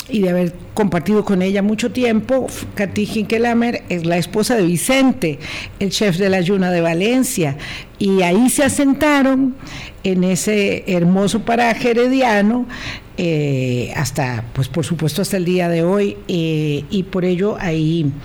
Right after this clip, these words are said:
ahí estaba don Franz Hinkelhammer cuando lo encontraste. Lo cierto es que este hombre grande, de un perfil muy bajo, mm, me pregunto yo cuánta gente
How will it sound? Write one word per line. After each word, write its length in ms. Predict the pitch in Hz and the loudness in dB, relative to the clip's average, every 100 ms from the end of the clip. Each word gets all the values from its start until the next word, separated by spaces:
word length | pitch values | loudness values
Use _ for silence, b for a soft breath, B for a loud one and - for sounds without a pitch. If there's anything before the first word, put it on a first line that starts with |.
| B B B | B B B
ahí 240 | - 170 170 | -4 -2 0
estaba 560 | 143 180 160 160 165 - | 0 0 2 0 -2 -4
don 260 | 185 185 170 | -2 -2 -2
Franz 320 | 170 151 - | -2 -2 -2
Hinkelhammer 560 | 165 165 160 156 160 | -4 -2 -2 0 -2
cuando 260 | 160 180 156 | -2 -2 0
lo 100 | 147 | 0
encontraste. 760 | 143 160 139 165 170 - 175 - B B B | -2 -2 0 0 0 -2 -6 -6 B B B
Lo 140 | 214 | -2
cierto 340 | 214 269 277 302 | 0 0 0 -2
es 120 | 277 | 0
que 320 | 302 285 262 | 0 2 2
este 300 | 254 269 262 | 0 0 0
hombre 300 | 254 240 262 | 2 2 2
grande, 580 | 247 277 247 226 220 226 | 2 2 2 0 0 -2
de 160 | 170 175 | 0 0
un 280 | 208 240 | 2 0
perfil 640 | - 226 202 240 240 233 - - | 0 -2 -2 0 0 0 -2 2
muy 760 | 214 208 208 208 214 220 226 | 4 6 6 4 4 4 2
bajo, 720 | 214 226 240 - 254 262 254 - - - | 2 2 2 0 0 0 -2 -12 -14 -4
mm, 380 | 247 233 220 220 220 | 2 4 4 2 0
me 160 | 226 208 | 0 -2
pregunto 720 | - 190 190 202 277 262 269 | -6 -4 0 2 2 2 0
yo 200 | 247 254 | 0 0
cuánta 400 | 262 262 254 254 | 0 2 2 -2
gente 680 | - 277 277 269 269 262 | 0 2 4 2 0 0